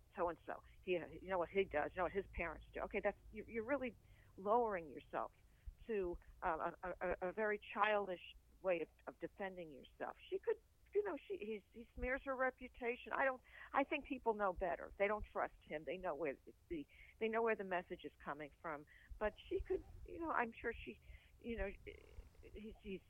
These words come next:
slandering her, um, and, and she, and, and other people.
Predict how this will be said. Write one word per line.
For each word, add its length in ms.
slandering 600
her, 220
um, 260
and, 120
and 100
she, 200
and, 160
and 100
other 220
people. 480